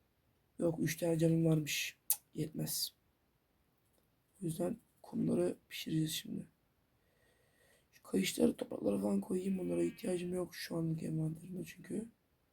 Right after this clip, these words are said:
Demirleri de koy. Çatı yapayım. Çatı içinde yarım basamak kullanacağım. Daha karlı oluyor çünkü.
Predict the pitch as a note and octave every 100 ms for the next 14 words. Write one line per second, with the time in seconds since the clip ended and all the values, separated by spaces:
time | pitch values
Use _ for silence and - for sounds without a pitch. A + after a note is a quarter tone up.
0 | _ _ _ _ _ - E3+ E3+ F3 E3+
1 | E3 E3 F3 G3 - _ _ _ _ _
2 | _ _ _ _ _ _ _ _ - F#3
3 | - G#3+ G3+ G#3 - G3 A#3 - G#3 G3+
4 | G3+ F#3+ G3 G3+ F#3 G3 G3 F3 E3 D#3+
5 | E3+ F#3 - - - _ - - B3 B3
6 | B3 F3+ E3+ - E3+ E3 E3 D#3+ D#3+ D#3+
7 | - - -